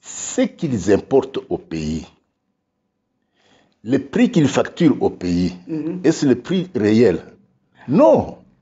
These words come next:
Speaker 2: Mais ils doivent mettre aussi les transports et toute la manutention et
Speaker 1: Quel,
Speaker 2: tout.
Speaker 1: non, non,
Speaker 2: Qu'importe,
Speaker 1: ici,
Speaker 2: qu'importe.
Speaker 1: je, je ne parle pas de transport, je
Speaker 2: Mhm.
Speaker 1: parle simplement les prix qu'ils facturent au pays.
Speaker 2: Mhm.
Speaker 1: Les produits d'importation.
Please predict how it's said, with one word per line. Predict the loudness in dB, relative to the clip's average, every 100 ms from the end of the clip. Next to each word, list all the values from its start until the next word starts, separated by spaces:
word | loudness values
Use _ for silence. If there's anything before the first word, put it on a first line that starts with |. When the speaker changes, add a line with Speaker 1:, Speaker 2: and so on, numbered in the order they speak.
| _
Speaker 2:
Mais | -8 -4
ils |
doivent | 0 2 2
mettre | -2 -4 -6
aussi | -10 -10
les | -12 -12
transports | -16 -20 -16 -8 -4 -4
et | -6
toute | -10 -12
la | -10
manutention | -12 -18 -20 -20 -18 -20 -16 -12 -8 -8
et | 0
Speaker 1:
Quel, | 2 4
Speaker 2:
tout. | 4
Speaker 1:
non, | 4 6
non, | 4
Speaker 2:
Qu'importe, | 2 2
Speaker 1:
ici, | 2 4 4
Speaker 2:
qu'importe. | 4 4 2
Speaker 1:
je, | 0
je | 2
ne | 2
parle | 2 0 2
pas | 2 4
de | 4
transport, | 4 2 2 2 2
je | 4
Speaker 2:
Mhm. | 2 4
Speaker 1:
parle | 2
simplement | 2 -2 0 0 2 0 -4
les | 0 0
prix | 0 -2 2 2 2 -2 -8 -18 _ _ _ _ _ _ _ _ _ _ _ _ _ _
qu'ils | -2
facturent | 0 0 0 0 2 2
au |
pays. | 0 2 4 4 4 0
Speaker 2:
Mhm. | -8 -10 -14 -18 _ _ _ _ _ _ _ _ _ _ _ _ _ _ _ _ _ _ _ _ -6
Speaker 1:
Les | -4
produits | 0 2 4
d'importation. | 4 2 0 -2 -2 -6 -6 -8